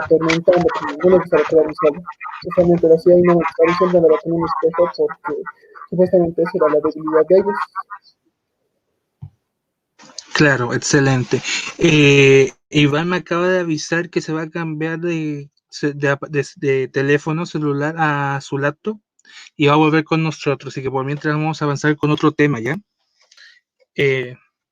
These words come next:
Speaker 2: entonces, pero han tenido, vamos a seguir con el, con otro tema, eh, los muñecos. Ya pasando que los muñecos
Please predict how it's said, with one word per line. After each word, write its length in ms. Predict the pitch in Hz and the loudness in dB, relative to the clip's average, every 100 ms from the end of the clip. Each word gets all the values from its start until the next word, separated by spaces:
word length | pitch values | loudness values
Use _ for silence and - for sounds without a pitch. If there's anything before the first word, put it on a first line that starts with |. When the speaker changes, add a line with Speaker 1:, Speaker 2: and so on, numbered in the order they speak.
| - - - - _ _ - | -20 -20 -20 -20 _ _ -20
Speaker 2:
entonces, 680 | - - 160 - 185 - - _ _ _ _ _ _ _ _ | -8 -2 -2 -2 -4 -6 -20 _ _ _ _ _ _ _ _
pero 180 | - 143 | 0 2
han 160 | 139 160 | 0 0
tenido, 720 | 185 165 170 175 175 185 - _ _ | 0 0 -2 -4 -6 -10 -16 _ _
vamos 220 | 147 160 | -6 -4
a 80 | 170 | -4
seguir 240 | - 156 160 | -4 -6 -6
con 220 | 175 156 | -4 -2
el, 420 | 147 143 147 143 | -4 -6 -10 -6
con 120 | 151 | -2
otro 180 | 156 156 | 0 0
tema, 300 | - 127 117 | -2 -8 -8
eh, 260 | 120 117 123 _ - | -12 -12 -16 _ -4
los 140 | 139 | 0
muñecos. 560 | 165 170 131 - - _ _ _ _ _ _ _ _ | 0 0 -4 -12 -16 _ _ _ _ _ _ _ _
Ya 200 | 135 139 | -2 0
pasando 380 | 143 139 151 151 | 0 2 0 2
que 260 | 139 135 131 | 2 4 2
los 240 | 131 127 | 0 -4
muñecos 640 | 139 135 147 156 151 - | -4 -6 -4 -4 -4 -8